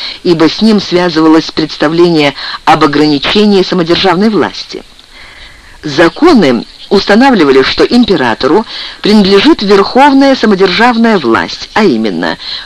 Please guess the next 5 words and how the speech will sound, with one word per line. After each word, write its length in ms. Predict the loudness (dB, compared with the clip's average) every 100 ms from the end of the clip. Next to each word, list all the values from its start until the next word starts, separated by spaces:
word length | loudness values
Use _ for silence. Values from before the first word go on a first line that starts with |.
| -6
почин 600 | -2 -2 -2 -2 2 2
по 180 | 2 0
всем 340 | -2 0 2 2
предметам 800 | 2 0 0 0 0 0 0 0
законодательства 1160 | -2 0 0 0 -2 -4 -6 -14 -14 -14 -14